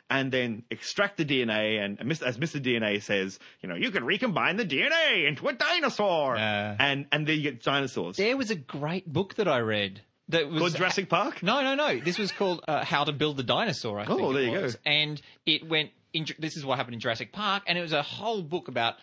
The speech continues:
Speaker 2: all the difficulties and all the things that
Speaker 1: Hmm.
Speaker 2: would be required in order to recombine it. And it was the most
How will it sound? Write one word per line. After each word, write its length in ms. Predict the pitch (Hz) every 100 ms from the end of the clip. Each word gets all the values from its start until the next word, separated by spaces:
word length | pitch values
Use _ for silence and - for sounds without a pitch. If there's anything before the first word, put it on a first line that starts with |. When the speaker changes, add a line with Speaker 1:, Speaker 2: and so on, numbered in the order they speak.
| - _
Speaker 2:
all 180 | 165 180
the 80 | 151
difficulties 760 | 131 147 165 131 - 135 123 117
and 80 | 131
all 160 | 139
the 120 | 123 - _ -
things 220 | 127 123
that 60 | 170
Speaker 1:
Hmm. 60 |
Speaker 2:
would 160 | 120 113 180 185 147
be 140 | 143 127
required 460 | 120 - 123 120
in 80 | 113
order 180 | 123 120
to 220 | 113 123
recombine 600 | 117 127 123 104 113 143
it. 120 | 107 -
And 140 | 185
it 100 | 233
was 160 | 220 170
the 140 | 151
most 320 | 151 151 -